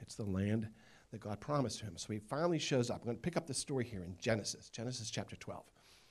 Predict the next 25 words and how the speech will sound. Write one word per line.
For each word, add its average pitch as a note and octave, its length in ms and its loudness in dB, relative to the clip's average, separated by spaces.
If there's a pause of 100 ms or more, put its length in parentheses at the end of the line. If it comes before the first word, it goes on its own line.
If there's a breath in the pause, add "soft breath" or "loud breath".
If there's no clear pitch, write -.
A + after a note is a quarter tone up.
(400 loud breath)
The A#2 100 6
Lord F#3 380 8
had C3 220 6
said G#3+ 300 6
to A#2 160 -2
Abraham, G#2 300 -4
"Go A2+ 240 4
from F#3+ 180 0
your F#3+ 120 0
country A2+ 340 -2
to A2+ 160 -4
your G2 140 -2
people," C3+ 440 -4 (320 loud breath)
uh, A2+ 80 -4 (100)
I'm A#2 120 0
sorry, D#2 260 -6
"Go D3 220 12
to, F#3 300 0
from E3+ 280 4
your F3 120 0
country, A2+ 440 -4 (640 soft breath)
go A#2+ 160 2
from D#3+ 320 2
your D3+ 140 2
people G#2+ 500 -4